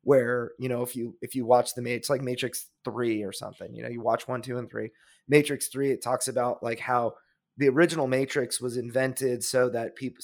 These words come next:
minor spoilers that are, like, twenty years old, that, you know, if you haven't got with the program, then, like, sorry. The, the, so Matrix three, like, the quote unquote creator of the Matrix was the, the machines, and they created the Matrix to be perfect and, uh, not to have any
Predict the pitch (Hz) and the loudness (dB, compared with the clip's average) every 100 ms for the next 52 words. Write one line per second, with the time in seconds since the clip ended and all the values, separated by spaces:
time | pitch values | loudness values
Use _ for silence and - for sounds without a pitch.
0 | - 127 131 123 - 127 127 120 117 117 | -6 -2 0 0 0 2 2 2 -2 -4
1 | - 120 120 117 117 - 135 120 117 117 | -4 -2 -2 -2 -6 -6 -4 -4 -4 -4
2 | 113 107 113 - _ _ _ 113 - - | -6 -6 -10 -14 _ _ _ -18 -16 -16
3 | - _ - 139 131 127 127 107 139 131 | -18 _ 4 4 6 6 4 2 6 8
4 | 120 113 113 110 110 113 - 113 107 - | 8 6 4 0 -2 -8 -12 -8 -8 -8
5 | - 120 117 113 - _ 117 131 123 131 | -2 0 0 -4 -12 _ 0 2 4 4
6 | 127 117 - 131 131 131 135 - 139 131 | 2 2 2 4 4 2 -2 -2 0 0
7 | 123 131 123 123 139 127 131 110 - 123 | 2 0 -4 -2 0 0 -2 -4 -2 0
8 | 127 127 120 113 123 117 123 120 117 - | 0 0 -2 -4 -6 -4 -2 -2 -4 -8
9 | 117 113 101 113 104 107 120 147 147 123 | -8 -8 -8 -8 -10 -10 -6 -4 -4 -4
10 | 117 117 120 120 113 113 _ _ _ - | -6 -10 -8 -6 -6 -8 _ _ _ -4
11 | 147 143 127 127 127 135 123 - 113 120 | 0 2 2 0 0 -2 -6 -6 -8 -6
12 | 120 113 - _ - 165 165 160 139 135 | -8 -8 -14 _ 4 6 6 4 2 0
13 | - 117 120 113 92 113 127 131 127 117 | -8 -8 -6 -8 -6 -4 -2 -2 -2 -4
14 | 120 120 117 117 | -4 -6 -8 -12